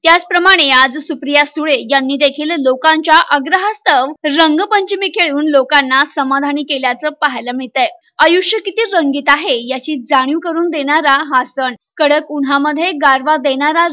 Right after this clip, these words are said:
रंग, पाण्याचे फुगे आणि थंडाई, लहान मुलांची तर चांगलीच चंगळ सुरू असते आणि बालपणी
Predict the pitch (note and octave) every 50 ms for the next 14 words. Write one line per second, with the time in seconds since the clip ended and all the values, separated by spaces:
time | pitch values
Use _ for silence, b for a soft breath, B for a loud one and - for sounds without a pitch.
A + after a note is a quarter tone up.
0 | C4 C4+ C#4 C#4+ D#4+ D4 F4 C4+ G3+ - - _ _ - D#4+ D4+ C#4+ C#4 C#4 C4+
1 | D4 D4 C#4+ C#4+ - D4 C#4 B3 C#4+ D#4+ F4+ - - D4+ D#4 D4+ F4 G4+ - G4+
2 | F#4 D4+ C#4+ C#4+ D#4 D#4+ D4+ D4+ E4 - _ _ - D#4+ F4+ E4+ F#4 G#4+ A4+ A4+
3 | G#4+ F#4+ F#4 F4+ F4+ F4+ F#4 F#4+ - F#4 D#4 D4 D4 C#4+ C#4+ F#4 D#4 C#4+ C#4 C#4
4 | D4 E4 D#4 D4+ F4 D#4 C#4 C#4 C#4 C#4 C#4 C#4 C#4 C4+ B3+ C4 B3+ B3 - -
5 | C#4 A3+ - _ _ _ _ - C4 C4 C#4 C#4+ B3 A3+ C4+ B3+ C4 C4+ C4 D#4+
6 | D4+ C#4 D4